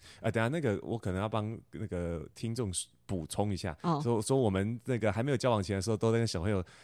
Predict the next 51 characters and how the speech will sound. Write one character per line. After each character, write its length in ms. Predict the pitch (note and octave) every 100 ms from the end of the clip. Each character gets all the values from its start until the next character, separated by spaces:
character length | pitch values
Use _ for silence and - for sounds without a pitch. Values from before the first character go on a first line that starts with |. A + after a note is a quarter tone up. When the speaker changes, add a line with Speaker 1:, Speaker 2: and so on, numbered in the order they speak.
| -
Speaker 1:
相 180 | - A2+
处 120 | F#2+
在 180 | G#2+ G2+
一 40 |
起， 140 | G2 E3+
Speaker 2:
嗯。 260 | E3 D3+
Speaker 1:
那 60 | A2+
是 140 | F2
因 60 | G#2
为 80 | G#2+
营 220 | F2+ E2+
队 180 | F#2 G#2
的 100 | E2
关 200 | D#2+ D#2
系。 220 | D#2 - -
OK， 200 | - F#2
Speaker 2:
哦， 100 | D#2+
对， 80 | D2+
对， 220 | C#3 C#3
Speaker 1:
好， 180 | F2 E2
Speaker 2:
对。 100 | F#2+
Speaker 1:
营 160 | E2+ F2+
队， 280 | G#2+ D#2+
好， 220 | - D2 D#2
因 140 | A2+
为 40 |
我 100 | A2
们 360 | F#2+ F2+ G2 G2+ - -
是 180 | - G#2
在 340 | - G2 F#2
那 120 | F2+
个 140 | F2+ E2+
儿 260 | G2+ G2 B2+
童 340 | - F#2+ G2
的 320 | G#2 F#2 G#2 -
这 100 | -
个 240 | G2 F2 E2+
表 240 | G#2 F2
达， 200 | F2 F2+
Speaker 2:
营 180 | G2+ E3+
队。 120 | - F3
Speaker 1:
对， 340 | G2+ E2+ D#2+ D#2+
这 120 | F2
个 100 | G#2+
自 180 | D3+ A#2
信 160 | B2
表 140 | F#2 E2
达 200 | E2+ E2
营 180 | A2
里 100 | G2+
面， 200 | F#2 G#2